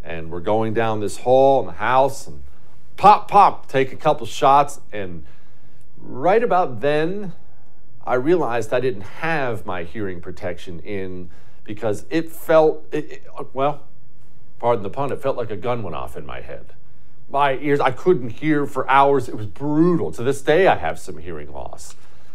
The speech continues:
Uh, get yourself a suppressor for your weapon.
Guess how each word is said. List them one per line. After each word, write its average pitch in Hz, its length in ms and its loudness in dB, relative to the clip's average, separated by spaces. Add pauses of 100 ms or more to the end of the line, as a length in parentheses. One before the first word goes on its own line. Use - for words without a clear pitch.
(140)
Uh, - 320 -4
get 180 220 -2
yourself 180 340 -2
a - 20 -2
suppressor 92 560 -2
for 92 120 -4
your 82 100 -4
weapon. 80 360 -4